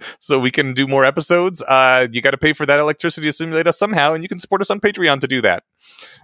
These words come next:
Um, and we would like that too, because those, the memories of the weeks between being flipped on, they're always pretty damn epic, I think.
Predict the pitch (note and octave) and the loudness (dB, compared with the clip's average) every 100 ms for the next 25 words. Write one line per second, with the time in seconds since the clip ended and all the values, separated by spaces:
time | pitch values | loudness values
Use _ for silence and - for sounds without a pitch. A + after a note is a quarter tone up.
0 | - - F#2+ G2 G2 G2 G2+ G#2+ - G#2 | -12 0 2 2 0 -6 -8 -10 -6 -6
1 | G#2+ C#3+ E3 D3+ D3 C#3+ - D3 A2+ A2 | -2 0 2 0 2 0 0 -2 -2 0
2 | G#2+ G2 B2+ C3 A#2+ - A#2+ C#3 D3 B2 | 0 2 2 2 0 -6 -4 -2 0 -2
3 | G#2+ G2+ G#2 A#2+ B2 - - A#2 C3 D3+ | 0 -2 0 -2 -4 -8 -4 0 0 -2
4 | D#3 C#3+ C#3 - D3+ D3+ D#3+ D3+ D3 E3 | -6 -6 -4 -2 0 0 0 0 2 2
5 | B2+ - G2+ G2+ E2+ E2 - E2+ F2 F2+ | 0 -6 -2 -2 0 -4 -6 -4 -4 -4
6 | E2+ | -8